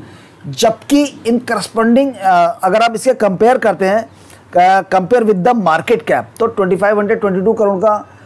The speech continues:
अ, जो मार-, अ, जो enterprise value है, उसके मुकाबले जो market cap है वो काफ़ी कम हो चुका है और market cap लगभग सिक्सटीन हंड्रेड थर्टीन करोड़ के आसपास का है। जबकि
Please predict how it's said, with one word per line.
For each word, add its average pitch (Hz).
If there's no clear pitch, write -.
अ, 185
जो 190
मार-, 170
अ, 185
जो 180
enterprise 185
value 190
है, 214
उसके 233
मुकाबले 202
जो 226
market 165
cap 196
है 233
वो 240
काफ़ी 170
कम 170
हो 147
चुका -
है 107
और 160
market 175
cap 220
लगभग 180
सिक्सटीन 208
हंड्रेड 185
थर्टीन 185
करोड़ 151
के 143
आसपास 123
का 135
है। 117
जबकि 233